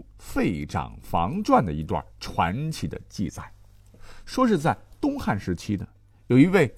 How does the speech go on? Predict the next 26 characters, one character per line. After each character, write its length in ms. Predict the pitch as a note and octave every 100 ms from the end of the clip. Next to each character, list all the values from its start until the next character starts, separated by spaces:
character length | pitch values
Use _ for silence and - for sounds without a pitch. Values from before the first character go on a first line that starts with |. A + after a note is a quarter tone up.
| -
当 220 | G3 F#3+
时 240 | - A#2+
管 320 | A#2+ A#2 D#3+
理 160 | D#3+ F2
街 260 | - F3 F3
市 140 | D3
的 160 | G#2 F2+
城 200 | - A#3
管 160 | E3+
员 140 | G2 F#2+
儿， 260 | B2+ G#3 - -
唤 240 | D3+ G#2+
作 240 | E2+ D#2 -
费 320 | - C4 A2+
长 300 | - D2 A1
房。 440 | - F2 G2 F3 - - - - - -
一 120 | G#3+
天 240 | G#3+ A3 G#3+
呢， 120 | F3 - - - -
他 140 | -
看 180 | C3+ F#3+
到 100 | C#3+
一 120 | A2+
位 160 | C3+ A#2+
老 340 | F#2 G2 B3+
者 320 | F#4 B2+ D2